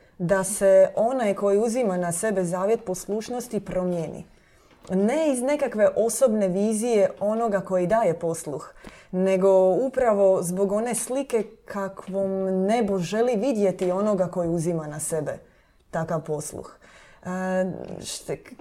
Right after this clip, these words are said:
koji su to tipični nekakvi primjeri posluha? Oni jednostavno mogu biti banalni. To može biti od, od toga da, da se priprema ručak tjednima, da se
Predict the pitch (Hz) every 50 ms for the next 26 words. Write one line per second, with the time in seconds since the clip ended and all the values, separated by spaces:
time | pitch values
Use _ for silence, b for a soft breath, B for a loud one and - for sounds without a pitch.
0 | - - _ - 285 294 285 285 277 277 269 262 262 - 262 247 247 214 196 -
1 | 202 196 190 190 185 190 180 - 175 170 175 175 175 180 180 175 170 165 170 170
2 | 170 165 - 165 156 - 175 185 214 226 233 226 220 - 202 185 180 185 190 202
3 | 202 202 185 202 196 190 160 156 170 170 165 175 170 156 147 143 - 127 151 160
4 | B B B B B B B - 214 226 240 254 262 226 233 226 226 247 247 233
5 | 226 214 202 202 - - - 202 196 - - 240 240 233 208 202 185 170 185 180
6 | 175 175 175 175 175 175 170 175 170 170 170 170 165 185 185 190 185 - 196 190
7 | - 196 220 220 233 226 220 208 185 175 165 165 165 160 160 156 - 67 - -
8 | - - - 101 180 185 160 180 208 226 262 262 - 277 269 254 254 - - -
9 | - - _ - 262 254 254 254 233 240 247 247 233 233 220 214 202 202 B B
10 | B B B B B 175 165 190 180 180 170 - - - 196 185